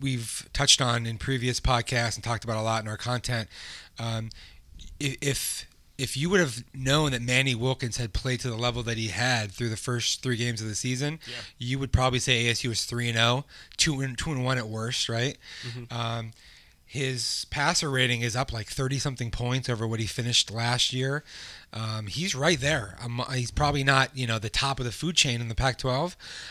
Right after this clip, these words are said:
Speaker 1: but he's, he's solidly in that next tier as a quarterback.
Speaker 2: Mm-hmm.
Speaker 1: Uh, most important thing is, is t-, Todd Graham always talks about, we wanna take care of the football. We don't, we don't wanna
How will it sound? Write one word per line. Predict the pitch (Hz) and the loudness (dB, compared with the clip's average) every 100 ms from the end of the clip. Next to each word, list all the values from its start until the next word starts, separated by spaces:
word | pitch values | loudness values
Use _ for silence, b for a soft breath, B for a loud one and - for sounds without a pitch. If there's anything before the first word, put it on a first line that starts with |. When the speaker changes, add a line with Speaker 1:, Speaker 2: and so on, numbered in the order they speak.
| - | -4
Speaker 1:
but | 135 | 0
he's, | 208 220 | 2 0
he's | 127 185 | -2 0
solidly | - 139 143 135 135 135 | 2 4 2 2 2 4
in | |
that | 131 120 | 4 2
next | 120 123 - - | 2 2 2 0
tier | - 135 170 180 | 0 0 0 -2
as | 117 | -4
a | 113 | -2
quarterback. | 127 127 143 151 170 | -2 0 2 2 0
Speaker 2:
Mm-hmm. | 113 110 - - - - | -6 -10 -10 -14 -12 -6
Speaker 1:
Uh, | 120 117 | -4 0
most | 135 - | 0 0
important | - 156 123 | 2 0 2
thing | 147 175 | 2 2
is, | 139 - - | 2 0 -2
is | 131 117 | 0 0
t-, | - - | -2 -6
Todd | - 131 | 0 2
Graham | 135 123 | 2 2
always | 123 - | 2 0
talks | 131 127 - | 0 -2 0
about, | 123 127 127 B B B | 4 4 4 B B B
we | - | -4
wanna | 120 135 | -2 -2
take | 127 143 - | 0 0 0
care | 139 | 0
of | 139 | 0
the | 131 | -2
football. | 165 - 90 - 151 | -4 -6 -8 -10 -10
We | 120 117 | -4 -2
don't, | 117 | -2
we | 117 | -2
don't | 120 | -2
wanna | 117 120 117 | 0 0 0